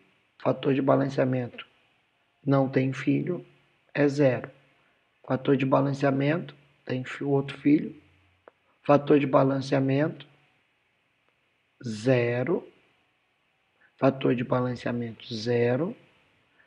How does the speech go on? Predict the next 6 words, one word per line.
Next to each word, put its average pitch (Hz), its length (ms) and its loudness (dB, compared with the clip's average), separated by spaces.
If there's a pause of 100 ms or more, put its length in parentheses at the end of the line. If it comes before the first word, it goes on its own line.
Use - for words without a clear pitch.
(140)
Fator 151 360 6
de 135 80 2
balanceamento, 139 760 2 (120)
um, 156 360 4 (480)
menos 127 480 0
um, 139 300 0